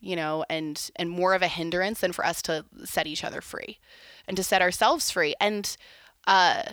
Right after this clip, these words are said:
this, and that's such, and I really mean it when I say, like, it's so, we're so conditioned in that. It's so, there's so much shame that people have about, uh, choosing to end something or letting someone go, or even, yeah, or, or, uh, even if it's, like, the most courageous,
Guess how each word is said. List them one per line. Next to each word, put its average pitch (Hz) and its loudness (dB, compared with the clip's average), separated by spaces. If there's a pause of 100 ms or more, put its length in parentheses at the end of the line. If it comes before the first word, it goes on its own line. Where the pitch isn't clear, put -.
(300)
this, 226 4
and 247 4
that's 269 4
such, - 0
and 226 4
I 220 2
really 233 -2
mean 233 -2
it 190 0
when 180 -2
I 180 0
say, 185 0
like, 175 0
it's - -4
so, 175 2
we're 180 -2
so 165 2
conditioned 156 -4
in - -10
that. - -2
It's 185 -2
so, - 0
there's 185 0
so 190 2
much 185 0
shame 165 -2
that 147 -6
people 156 -10
have 160 0
about, 139 -2 (600)
uh, - -8 (180)
choosing 180 -4
to - -4
end 165 -2
something 160 -6
or 156 -6
letting 165 -2
someone 160 -6
go, 160 2
or - -4
even, 202 -8
yeah, 220 4
or, 160 0 (100)
or, 160 -2
uh, 139 -4 (760)
even 247 0
if 285 -2
it's, - -6
like, 269 -4
the 262 2
most 262 2
courageous, 226 0